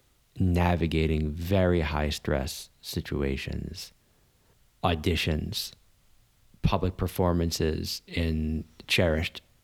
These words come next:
spaces, and they're afraid that their instrument doesn't sound anything like what they need it to sound like to get the job or to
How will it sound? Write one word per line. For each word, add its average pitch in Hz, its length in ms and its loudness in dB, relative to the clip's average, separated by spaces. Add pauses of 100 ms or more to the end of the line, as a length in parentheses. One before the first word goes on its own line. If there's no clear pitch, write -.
spaces, - 800 -2 (1040)
and 80 500 2 (160)
they're 98 340 4
afraid 80 360 0
that 76 100 -2
their 80 140 0
instrument 76 640 -4 (140)
doesn't 82 280 0
sound 78 360 0 (120)
anything 123 480 4
like 90 240 2
what 98 120 2
they 92 80 0
need 85 180 2
it 82 100 0
to 95 80 0
sound 82 340 2
like 76 220 0
to 92 100 0
get 90 280 0
the 90 60 0
job 78 560 0
or 80 380 2 (120)
to - 160 -2